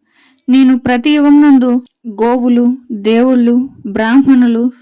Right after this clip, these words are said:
సాధుజనులకు కలిగే ఆపదలను పోగొట్టడానికి ఆయా పరిస్థితులకు తగిన రూపాలను ధరించి దుష్ట శిక్షణ, శిష్ట రక్షణ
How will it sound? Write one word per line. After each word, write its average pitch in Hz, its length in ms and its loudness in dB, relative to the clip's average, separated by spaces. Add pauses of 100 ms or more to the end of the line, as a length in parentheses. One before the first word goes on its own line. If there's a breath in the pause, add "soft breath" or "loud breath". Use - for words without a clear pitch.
సాధుజనులకు 247 840 -2
కలిగే 220 340 -6
ఆపదలను 226 680 -4
పోగొట్టడానికి 214 1080 -8
ఆయా 240 220 -2
పరిస్థితులకు 285 640 -6
తగిన 220 360 -6
రూపాలను 220 560 -6
ధరించి 208 500 -8
దుష్ట 233 320 -10
శిక్షణ, 294 440 -4
శిష్ట 277 320 -8
రక్షణ 240 440 -4